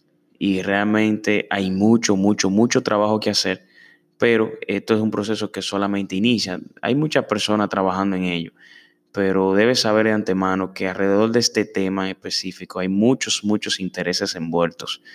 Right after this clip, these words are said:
No es tan sencillo como simplemente proponer las soluciones y aplicarlas. El, el tema del bien energético a nivel mundial es un tema que está ampliamente regulado por los gobiernos.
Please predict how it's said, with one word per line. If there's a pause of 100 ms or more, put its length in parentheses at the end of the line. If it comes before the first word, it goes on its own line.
(500)
No
es
tan
sencillo
como
simplemente
proponer
las
soluciones
y
aplicarlas. (520)
El,
el
tema
del
bien
energético
a
nivel
mundial (420)
es
un
tema
que
está
ampliamente
regulado
por
los
gobiernos.